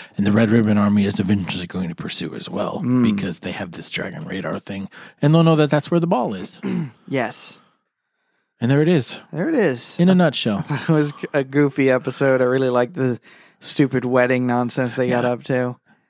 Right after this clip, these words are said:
Speaker 2: That was good.
Speaker 1: It was a good, yeah, it was enjoyable to watch.
Speaker 2: Mm-hmm.
Speaker 1: You know, not all of 'em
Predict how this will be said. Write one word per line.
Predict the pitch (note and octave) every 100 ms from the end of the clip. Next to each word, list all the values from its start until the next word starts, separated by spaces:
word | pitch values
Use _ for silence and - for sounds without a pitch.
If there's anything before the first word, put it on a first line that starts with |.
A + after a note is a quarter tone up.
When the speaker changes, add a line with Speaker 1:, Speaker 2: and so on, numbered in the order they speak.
| _ -
Speaker 2:
That | D4
was | D#3
good. | A#2+ A2+ A2 -
Speaker 1:
It | B3+
was | C#4+ A3+
a |
good, | A#3+ -
yeah, | A3 E3+
it | D#3
was | D#3+ C#3+
enjoyable | C3 B2 A#2+ A2 G#2+
to | -
watch. | G#2+ F2 -
Speaker 2:
Mm-hmm. | D3+ C3+ C3 C#3 C3+ B2+ - G#2
Speaker 1:
You | G2+
know, | A#2
not | D3 E3
all | C#3+ C3+
of | B2
'em | A#2+ A#2 A2